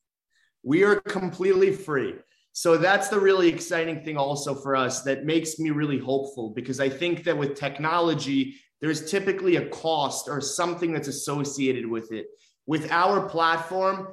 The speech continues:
we want families, and again, it comes out of my family situation with my inability to connect with my grandmother.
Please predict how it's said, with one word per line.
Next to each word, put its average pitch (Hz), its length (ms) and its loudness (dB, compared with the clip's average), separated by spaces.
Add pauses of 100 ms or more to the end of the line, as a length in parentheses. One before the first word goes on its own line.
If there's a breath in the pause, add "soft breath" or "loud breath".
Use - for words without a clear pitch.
(200)
we 175 280 -4
want 180 360 2
families, 180 880 0
and 147 80 -4
again, 147 360 0
it 135 160 -2
comes 165 340 0
out 156 100 0
of 135 120 -2
my 143 260 0
family 139 480 -2
situation 123 760 -2
with 123 160 -6
my 131 160 -2
inability 139 580 0
to 127 120 -12
connect 123 320 -8
with 131 60 -8
my 117 100 -2
grandmother. 117 720 -4